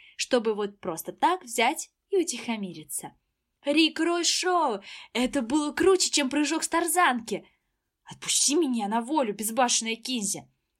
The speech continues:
Теперь-то мне понятно, как ты в наш дом пробрался.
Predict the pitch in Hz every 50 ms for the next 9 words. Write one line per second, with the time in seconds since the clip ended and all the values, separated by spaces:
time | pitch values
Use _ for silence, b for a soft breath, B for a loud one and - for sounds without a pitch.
0 | _ - - 233 202 - 262 277 285 247 - 269 233 233 233 254 247 240 - 226
1 | 220 214 208 208 208 202 190 180 180 175 170 156 - B B B B B B -
2 | 220 214 - - - 285 277 240 226 220 226 220 202 196 202 226 208 196 202 202
3 | 196 196 180 196 190 185 165 165 170 - - - 170